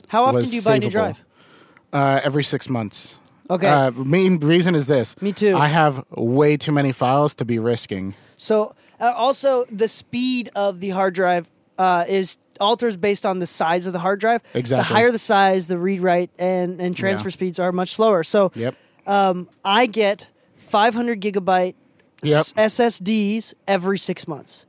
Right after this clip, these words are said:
Speaker 2: Yeah.
Speaker 1: And I, and I fill that sucker up.
Speaker 2: Yeah,
Speaker 1: And then I
Speaker 2: so
Speaker 1: totally, totally sploosh it, completely carbon copy that shit back
Speaker 2: Yep.
Speaker 1: onto my regular Costco hard drive that I don't use for anything else.
Speaker 2: Mm-hmm.
Speaker 1: Um, and I either reuse it again or I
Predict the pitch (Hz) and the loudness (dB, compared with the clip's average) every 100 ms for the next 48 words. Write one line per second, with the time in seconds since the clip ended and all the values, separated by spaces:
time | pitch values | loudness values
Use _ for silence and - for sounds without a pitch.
0 | - 120 107 - - 208 202 202 180 _ | -8 -6 -6 -8 -4 0 0 -2 -4 _
1 | 196 208 240 - 202 190 - 180 170 156 | -2 -2 -2 -2 -2 -2 -2 -4 -2 -4
2 | 135 - - - 147 139 139 156 147 214 | -4 -16 -14 -2 0 2 2 4 4 6
3 | 277 285 247 240 220 202 _ _ _ _ | 6 6 4 0 -2 -6 _ _ _ _
4 | _ - 240 247 247 233 220 220 - - | _ -2 2 4 2 0 0 -6 -10 -10
5 | - 220 240 220 233 214 208 _ _ - | -4 -2 0 -2 0 0 0 _ _ -16
6 | 208 - 254 247 220 - 226 214 202 - | -14 -6 -4 -2 -4 0 0 0 -4 0
7 | 214 208 202 202 190 202 180 165 190 190 | 0 0 -2 -2 -2 -4 -6 -4 -2 0
8 | 190 190 185 170 170 170 214 208 208 208 | -2 -2 -2 0 0 0 -2 0 0 0
9 | 196 _ _ _ - 214 - 220 190 190 | -2 _ _ _ -2 -2 0 -2 0 0
10 | 202 180 196 196 202 190 196 180 170 165 | 0 0 2 2 0 -4 -2 0 0 0
11 | 185 190 - _ - 180 202 208 - 190 | 0 0 -4 _ -10 -4 -2 -2 -2 -2
12 | 196 202 190 180 196 - - 147 147 156 | -2 -2 -2 -2 -2 -6 -6 -4 -4 -6
13 | - _ _ _ 185 190 185 185 - _ | -12 _ _ _ -4 -2 -2 -6 -14 _
14 | - 190 185 180 175 220 240 214 233 254 | -6 -2 0 0 0 0 0 0 0 0
15 | 247 254 220 247 269 202 | -2 -4 -2 0 0 -2